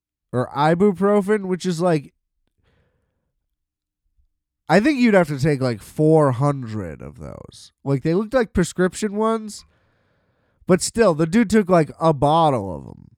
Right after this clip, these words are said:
I'm pretty sure you would just get your stomach pumped. Like, that would be, like, a slow, agonizing death,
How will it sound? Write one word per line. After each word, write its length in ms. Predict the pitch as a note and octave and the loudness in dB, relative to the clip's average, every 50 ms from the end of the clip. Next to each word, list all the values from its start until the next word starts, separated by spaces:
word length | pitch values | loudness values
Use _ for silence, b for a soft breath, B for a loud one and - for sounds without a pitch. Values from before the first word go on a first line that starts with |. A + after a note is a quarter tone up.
| _ | _
I'm 160 | - B2+ C#3+ D3 | -6 -6 -4 -2
pretty 240 | E3 G#3+ G#3+ A3+ | -2 0 0 0
sure 300 | G3+ D#3+ - G3 G3 F#3 | 0 0 0 2 2 2
you 160 | F3+ F3 F3 E3+ | 2 2 2 2
would 140 | D#3+ D#3+ | 2 2
just 180 | D3 D3+ D3 C#3+ | 0 -2 -4 -2
get 160 | C#3+ D#3 C3+ | -2 -2 -2
your 100 | C#3+ C#3 | -2 -4
stomach 480 | B2+ - - D3 C#3+ C#3 C3+ B2 G2+ - | -4 -2 -2 -2 -2 -2 -2 -6 -8 -8
pumped. 420 | - G2 F2 C2 - _ _ - _ _ _ _ _ _ _ _ _ _ _ _ _ _ _ _ _ _ _ _ - | -10 -10 -10 -10 -14 _ _ -20 _ _ _ _ _ _ _ _ _ _ _ _ _ _ _ _ _ _ _ _ -8
Like, 180 | B2 B2 B2 A2 | -6 -6 -4 -2
that 180 | C#3+ E3 G3 | 0 2 2
would 100 | A3+ G#3+ | 2 2
be, 100 | F#3 G3+ | 2 0
like, 160 | F#3 F3+ D#3+ | 0 -2 -2
a 60 | D3+ D3+ | -4 -6
slow, 600 | C#3+ - - - D3 C#3 D3+ E3 F3 E3+ E3 D3+ | -8 -10 -12 -10 -4 0 2 4 6 6 6 4
agonizing 960 | C#3 C#3+ D3 D#3 D#3 C#3+ C#3+ C3 B2+ B2+ B2+ B2 A#2+ A2+ - A#2+ A2 G#2+ G#2+ | 4 4 2 2 2 0 -2 -2 -2 -2 -2 -2 -4 -4 -6 -8 -10 -10 -10
death, 420 | F#2+ A#2 B2 B2+ A#2 G#2+ _ _ | -6 -4 -2 -2 -2 -4 _ _